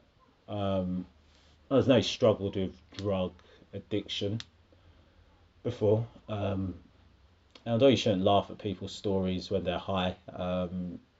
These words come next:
he still has one of my favourite stories ever of when he, when he got arrested for, um, impersonating an F B I officer. Um, he's impersonating an F B I officer outside, I think it's, like, J F K Airport,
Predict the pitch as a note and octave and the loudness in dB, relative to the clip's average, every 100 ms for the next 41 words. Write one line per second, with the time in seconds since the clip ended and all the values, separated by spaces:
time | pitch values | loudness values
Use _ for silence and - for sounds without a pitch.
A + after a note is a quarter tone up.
0 | _ - G2+ F2+ A#2+ G#2+ G#2 F#2+ F#2+ F#2 | _ -10 -6 -2 4 4 4 4 4 2
1 | F2 - - A2 G2+ F2 F2+ - - G#2 | 0 -8 -4 0 0 0 -6 -8 -2 0
2 | F2+ E2+ G2 F#2 E2+ D#2+ _ _ _ _ | 2 0 0 0 -2 -10 _ _ _ _
3 | _ _ _ - G#2+ G#2+ G#2 G2+ G2 - | _ _ _ -2 0 2 2 2 -2 -6
4 | _ _ _ _ - G#2+ G2+ G#2+ F#2+ G#2 | _ _ _ _ -6 -2 6 8 8 4
5 | - - F#2 - - F2+ F2+ F2+ F2+ E2+ | 2 -4 -10 -8 -8 -4 -4 -4 -4 -6
6 | F#2 G2 A#2+ G#2+ G#2 G2 F#2+ A#2+ - - | -6 0 4 4 2 -2 0 -2 -4 -2
7 | G#2+ G2 A2 A2+ F2+ - D2+ - - _ | 0 2 4 2 0 -8 -10 -10 -20 _
8 | _ - _ _ _ _ _ F2 F2+ F2 | _ -20 _ _ _ _ _ -10 -8 -8
9 | - - C#3+ B2 A#2 F#2+ G#2+ G#2+ G2+ G2 | -6 4 6 6 2 0 -2 -4 -4 -4
10 | - F#2+ F#2+ F#2 - F2+ E2+ - - F2 | -6 -4 -4 -4 -4 -4 -6 -8 -10 -10
11 | - - - G2 - - G#2+ F#2+ F2+ A#2 | -10 -6 0 0 0 -2 0 2 2 2
12 | A2+ E3 E3+ | 4 4 2